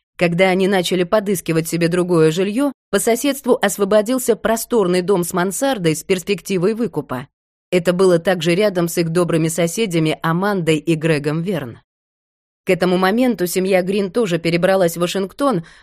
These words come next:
но поселились они в другом районе. Из-за расстояния и обоюдной занятости семьями теперь встречались значительно реже,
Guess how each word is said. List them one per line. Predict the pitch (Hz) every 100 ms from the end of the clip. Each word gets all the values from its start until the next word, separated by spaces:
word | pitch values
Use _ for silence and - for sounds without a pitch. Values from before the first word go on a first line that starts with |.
| -
но | 196
поселились | 202 - 233 240 220 -
они | - 202 208
в |
другом | 190 254 254 175
районе. | 170 175 170 131 120 - _ _ _ _ -
Из-за | 180 170
расстояния | 180 180 196 214 247 220 170 156
и | -
обоюдной | 180 170 180 185 170 170
занятости | 165 214 208 165 160 - 156 -
семьями | - 262 277 247 226
теперь | 220 214 220
встречались | - - 196 - 240 208 175
значительно | 196 196 208 202 196 202
реже, | 262 247 170 151